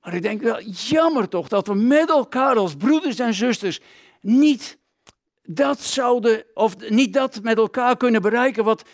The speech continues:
de Heere G-, God zo graag zou willen. De woorden van de Heer Jezus. "Vader, opdat ze één zijn zoals wij één zijn." Waarom kunnen we niet met z'n allen door één deur?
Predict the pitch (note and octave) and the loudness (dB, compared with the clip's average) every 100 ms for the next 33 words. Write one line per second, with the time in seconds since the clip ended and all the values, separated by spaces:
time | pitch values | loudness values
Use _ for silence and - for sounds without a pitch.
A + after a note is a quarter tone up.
0 | _ G#3 G3+ A3+ - F3 - - - C#4 | _ 0 2 2 0 -8 -16 -18 -4 -2
1 | - A3+ G3+ - A#3 B3+ - A3+ A3+ A#3+ | 0 -2 -2 -2 0 0 -2 -2 0 2
2 | B3 - - _ G3 G3 A#3 C4+ C4 F3+ | 0 -2 -8 _ -2 -2 2 2 2 0
3 | A#3+ A3+ G#3 A3 G#3 A3 A3 F#3 D#3+ - | -2 0 2 0 0 0 0 -2 -10 -16
4 | - _ - - C4+ C4+ C4 B3+ G#3 A#3+ | -20 _ -12 -2 2 2 2 2 2 -2
5 | - A3+ - - D#4 E4+ E4 G3+ A#3 C#4 | -2 -6 -6 0 2 4 2 2 2 2
6 | D4 B3 A#3 A#3 A3+ F3+ G#3+ C4+ C#4 B3+ | 2 2 2 4 2 0 -2 2 0 -2
7 | A#3+ C4+ C4+ A#3+ D#3 D3 A2+ - _ _ | -4 2 2 2 0 -2 -4 -14 _ _
8 | _ _ _ _ _ _ _ _ - B3 | _ _ _ _ _ _ _ _ -4 0
9 | C#4 C4 C#4+ A3+ - A#3 A3+ A3+ A#3 G#3 | 4 4 4 0 -2 -2 0 2 0 -2
10 | A#3+ B3 A#3 B3 A#3 A3 A3+ - C#4 D4 | -2 -2 0 0 2 2 0 0 2 4
11 | D4 C4 B3 B3+ A3+ D3+ - | 4 2 2 2 0 -4 -14